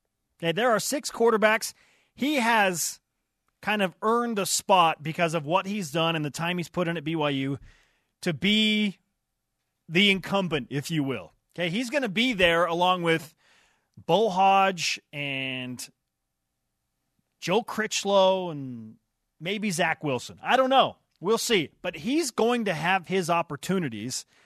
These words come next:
to be the guy for B Y U. And with him progressing this rapidly,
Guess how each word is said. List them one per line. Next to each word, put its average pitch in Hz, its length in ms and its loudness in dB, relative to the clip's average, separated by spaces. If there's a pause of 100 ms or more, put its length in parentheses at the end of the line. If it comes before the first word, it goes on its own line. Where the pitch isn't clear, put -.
(320)
to 160 100 -4
be 170 240 -2
the 214 120 -2
guy 151 340 2
for 156 200 -8
B 170 200 -6
Y 156 220 -2
U. 139 340 -6 (1040)
And 185 180 2
with 180 200 -6
him 285 300 4
progressing 208 640 -4
this 208 300 0
rapidly, 135 840 -4